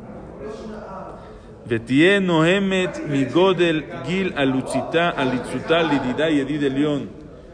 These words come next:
y que suspire por la inmensidad de su alegría en su amado, al excelso amado, que es Akadosh Baruj Hu. "Vetit kasher bekishurei hiba", para quedar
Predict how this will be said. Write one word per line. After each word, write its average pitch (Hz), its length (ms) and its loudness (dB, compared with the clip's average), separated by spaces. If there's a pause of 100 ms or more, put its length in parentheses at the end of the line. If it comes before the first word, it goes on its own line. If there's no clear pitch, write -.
(640)
y 113 100 -10
que 117 160 -2
suspire 165 800 0 (1700)
por 123 120 -2
la 131 100 2
inmensidad 127 640 -2
de 175 100 -2
su 143 180 -2
alegría 147 640 0
en 123 140 -4
su 117 180 -4
amado, 156 520 -2 (2000)
al 113 240 -6 (300)
excelso 143 580 -2
amado, 123 360 0 (520)
que - 80 -6
es 107 80 -6
Akadosh 113 300 -4
Baruj 110 240 -2
Hu. 107 60 -4
"Vetit 104 300 -6
kasher 180 440 2
bekishurei 143 640 -4
hiba", 139 360 -4 (100)
para 104 240 -4
quedar 139 420 -2